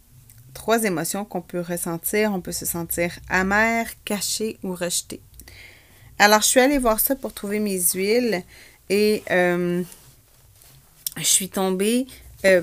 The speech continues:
en fait, pour commencer, la première huile qui m'est venue en tête, c'est le mélange Intune, parce que le mélange Intune, c'est le mélange focus qui nous permet de se concentrer pour s'appliquer dans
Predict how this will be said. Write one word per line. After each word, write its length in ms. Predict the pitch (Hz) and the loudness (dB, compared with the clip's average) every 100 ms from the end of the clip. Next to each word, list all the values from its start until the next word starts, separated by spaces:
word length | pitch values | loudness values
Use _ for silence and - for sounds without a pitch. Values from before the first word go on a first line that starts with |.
| - | 2
en 100 | 185 | -2
fait, 200 | 240 - | -2 -4
pour 160 | 202 | -10
commencer, 640 | - 214 202 190 190 - 240 | -2 0 2 0 2 2 4
la 120 | 196 | 2
première 380 | - 220 214 196 | -2 -4 -2 -2
huile 200 | 208 220 | -2 -4
qui 140 | - | -6
m'est 100 | 175 | -6
venue 180 | 170 190 | -4 -4
en 100 | 170 | -4
tête, 240 | 170 208 214 | -4 -4 -2
c'est 160 | 180 | -2
le 80 | 170 | -2
mélange 540 | 170 170 185 202 185 - - | -2 -2 -4 -4 -6 -8 -4
Intune, 800 | 208 208 - 196 214 240 185 175 - - - - | 0 0 -2 -4 -2 -2 -2 -6 -12 -20 -20 -6
parce 160 | 180 | -2
que 80 | - | 2
le 100 | 208 | 2
mélange 440 | 202 202 226 220 - | 2 0 -2 -4 -4
Intune, 500 | 214 214 220 233 247 | -2 -2 -2 0 0
c'est 140 | 233 196 | -2 -2
le 80 | |
mélange 640 | 180 180 180 196 214 - - | -4 -4 -4 -4 -6 -6 -6
focus 600 | - 208 - 202 214 - | -6 -6 -4 -2 -2 -2
qui 140 | 185 | -4
nous 100 | 180 | -6
permet 400 | 170 170 175 214 | -4 -4 -4 -6
de 300 | 208 180 185 - - - - - | -4 -4 -4 -8 -18 -18 -20 -8
se 180 | - 190 - - | -2 -2 -2 -2
concentrer 640 | 240 247 - 196 - 220 | 2 2 0 -2 -4 -6
pour 240 | 220 - - | -6 -4 0
s'appliquer 720 | 214 214 - - - 196 202 - - - _ | 0 -2 -8 -12 -6 -4 -6 -10 -20 -20 _
dans 400 | 185 185 185 175 | 2 4 4 0